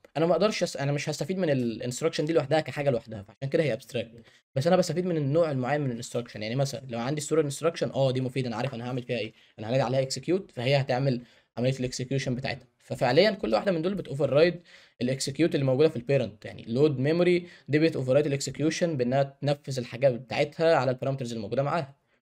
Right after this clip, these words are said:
لأنها already decoded فتقدر تنفذ الoperation، نفس الكلام على اللود بيتس، ستور،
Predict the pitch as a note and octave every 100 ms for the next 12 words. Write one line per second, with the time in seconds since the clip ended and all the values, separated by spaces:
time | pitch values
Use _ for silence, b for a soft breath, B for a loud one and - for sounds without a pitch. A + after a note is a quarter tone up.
0 | - B2+ C3 D3 D3 E3 D#3+ F#3+ D3 -
1 | _ - C3 D3 C#3 A#2 A#2+ D3 D#3 F#3+
2 | F#3+ - b b b _ - B2+ B2+ A#2+
3 | B2 C#3 F3 E3+ - - - - - E3+